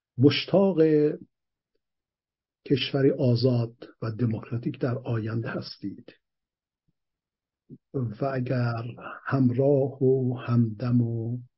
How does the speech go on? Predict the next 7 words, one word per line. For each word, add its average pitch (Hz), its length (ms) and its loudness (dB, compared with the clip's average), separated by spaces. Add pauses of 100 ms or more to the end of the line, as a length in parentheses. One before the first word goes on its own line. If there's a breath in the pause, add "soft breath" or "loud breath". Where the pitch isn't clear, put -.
(580)
همدل 131 840 4
هم 113 160 -4
میهنان 120 580 0
خودتون 113 360 -6
میباشید 101 720 -10 (520)
و 131 60 -2
البته 123 680 -2